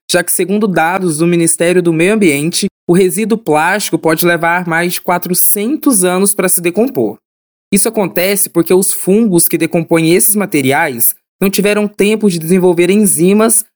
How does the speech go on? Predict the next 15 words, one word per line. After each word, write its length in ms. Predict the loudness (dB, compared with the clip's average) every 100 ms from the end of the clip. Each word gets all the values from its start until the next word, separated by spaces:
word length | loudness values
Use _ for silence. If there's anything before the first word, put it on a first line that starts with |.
| _
pra 140 | -4
degradar 580 | 0 0 2 0 0 0
a 40 |
substância. 720 | -2 -2 -4 -4 -6 -8 -10 -12 _ _ _
Cientificamente 760 | -4 -2 0 -2 0 -2 -4 -2
falando, 580 | 0 2 2 -2 -6 -16 _ -4
cada 260 | -2 2 2
uma 160 | 2
das 180 | 2 2
moléculas 720 | 2 2 2 0 0 0 0
de 120 | 2
um 120 | 0 0
item 300 | 0 0 -2
de 100 | -2
plástico 640 | 0 0 0 -4 -6